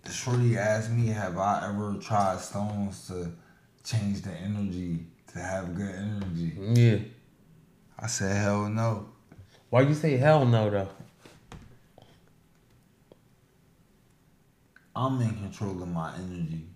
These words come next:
Speaker 2: Mm-hmm.
Speaker 1: Your energy is a choice, right?
Speaker 2: Yeah.
Speaker 1: It's certain people that they'll go out into the world and they'll say, "I wanna be happy."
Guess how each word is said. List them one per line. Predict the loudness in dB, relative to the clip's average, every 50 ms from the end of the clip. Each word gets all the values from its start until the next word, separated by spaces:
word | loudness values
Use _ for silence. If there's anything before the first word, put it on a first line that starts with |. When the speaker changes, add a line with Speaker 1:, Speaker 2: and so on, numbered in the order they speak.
| -2
Speaker 2:
Mm-hmm. | 0 0 2 2 0 0 -2 -6 -16 -20 -20 _ _ _ _ _ _ _ _ _ _ _ _ _ _ _ _ _ _ _ -12
Speaker 1:
Your | -10 -10 -10 -6
energy | -4 -2 0 0 2 2 2 2 2 2 2 2
is | 0 0 0 -2 -4 -6
a | -6
choice, | -8 -6 -4 -2 -2 -2 -2 -4 -8 -10 -16 -20 -20 -20 -12
right? | -6 -4 -2 -2 -2 -4 -6 -8 -12 -6
Speaker 2:
Yeah. | -2 0 0 0 0 -2 -6 -14 -20 -20 _ _ _ _ _ _ _ -20 _ _ _ -20 -20 _ _ _ _ -20 -20 -20 -20 -20 -20 -20 -20 _ _ _ 0
Speaker 1:
It's | 2 2 4
certain | 4 6 6 6 4 4 2 0 0
people | 4 6 4 6 6 4 2 2 2
that | 4 2 2 0 -2 -6 -12 -20 _ _ _ _ _ -20 -20 -20 _ _ -20 _ _ _ -12 -4
they'll | 0 2 2 2 2
go | 2 2 4 4
out | 2 2 2 0 0
into | 0 0 0
the | 0 0
world | 2 2 4 4 4 4 2 0 -2 -6
and | -6 -6 -4
they'll | 0 2 2 0
say, | 0 0 -2 0
"I | 0 0 0
wanna | 0 2 0 0 0 0
be | -2 -2 -2 0 0
happy." | 2 2 2 2 2 0 -2 -6